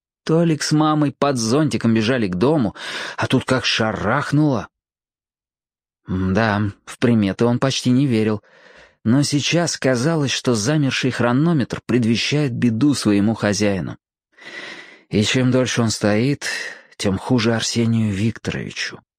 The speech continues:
Толик беспомощно глянул по сторонам. С рисунка на карте на него смотрел совсем невесело, укоризненно, бородатый Нептун.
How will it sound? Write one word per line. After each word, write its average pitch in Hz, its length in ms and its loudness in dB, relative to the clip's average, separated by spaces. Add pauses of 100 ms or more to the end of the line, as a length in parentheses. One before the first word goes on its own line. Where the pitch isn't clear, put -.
(1600)
Толик 98 320 2
беспомощно 90 640 0
глянул 90 360 0
по - 120 -6
сторонам. 76 640 -2 (680)
С - 100 -4
рисунка 120 420 2
на 117 160 0
карте 127 480 -2
на 67 120 -6
него 110 260 2
смотрел 104 800 -2 (100)
совсем 202 580 -2
невесело, 101 880 0
укоризненно, 135 1080 0 (400)
бородатый 104 880 0
Нептун. 85 520 -2